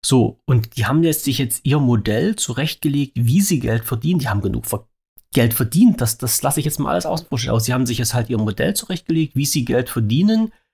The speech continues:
Und jetzt kommt irgend so ein beschissener E U, äh, Manager dann her und dann sagt dann, ähm, „Jetzt, äh, das gefällt uns nicht, wie ihr das macht, ihr müsst das jetzt ändern.“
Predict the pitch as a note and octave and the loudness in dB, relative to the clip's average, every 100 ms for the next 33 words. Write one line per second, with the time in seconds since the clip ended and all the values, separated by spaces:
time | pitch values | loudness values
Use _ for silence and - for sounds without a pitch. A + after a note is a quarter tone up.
0 | - - B2 F#3 - - E3 E3+ G#3+ F#3+ | -20 -2 2 4 2 0 0 0 0 2
1 | F3 E3 D3+ - - E3+ E3+ E3 _ _ | 0 0 -2 -2 0 0 0 -2 _ _
2 | _ C#3+ C3+ F#3+ A3+ A#3 - - C#3 B2+ | _ 4 4 4 4 4 0 -2 2 4
3 | B2+ A#2 B2 D3+ D3 C#3+ C#3 C#3+ C3 D3+ | 4 4 4 2 2 -2 -2 -2 0 0
4 | A3 G#3+ _ _ - C#3+ C3+ C#3+ - - | -2 -4 _ _ 0 2 4 0 -2 0
5 | D#3 D#3 - _ _ _ _ - C#3 B2+ | 2 2 0 _ _ _ _ 0 4 6
6 | B2 A2+ - _ _ _ _ _ _ _ | 4 0 -8 _ _ _ _ _ _ _
7 | _ D3 C3+ - - C#3 C3 A2+ B2 - | _ 2 2 0 0 2 2 2 0 0
8 | A#2 F3 D#3 A2+ D3+ - C3 C3+ D3 D3 | 2 2 2 0 0 0 0 0 0 -2
9 | - C3 C3 B2+ B2 A2 A2 F#2 | 2 2 2 0 0 -2 -4 -4